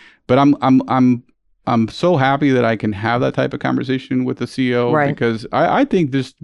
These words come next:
Speaker 1: you being self-aware
Speaker 2: Right.
Speaker 1: is the first step in, in, uh, solving this, this issue.
Speaker 2: Yeah.
Speaker 1: But I, I think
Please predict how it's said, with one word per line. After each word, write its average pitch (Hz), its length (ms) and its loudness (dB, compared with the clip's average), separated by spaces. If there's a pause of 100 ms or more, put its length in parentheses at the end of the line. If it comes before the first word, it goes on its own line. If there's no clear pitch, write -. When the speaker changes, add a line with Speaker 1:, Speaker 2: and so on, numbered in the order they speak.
Speaker 1:
you 135 240 -2
being 156 260 2
self-aware 123 1040 0
Speaker 2:
Right. 139 260 -8
Speaker 1:
is 117 160 -2
the 110 100 -8
first 147 460 -4 (120)
step - 420 -2 (260)
in, 110 480 -2 (160)
in, 110 460 -2
uh, 107 360 -4
solving 123 600 -2 (320)
this, 117 300 -4
this - 260 -6
issue. 117 400 -4 (160)
Speaker 2:
Yeah. 160 200 -4 (160)
Speaker 1:
But 135 320 0
I, - 160 -2
I 139 120 0
think 226 380 0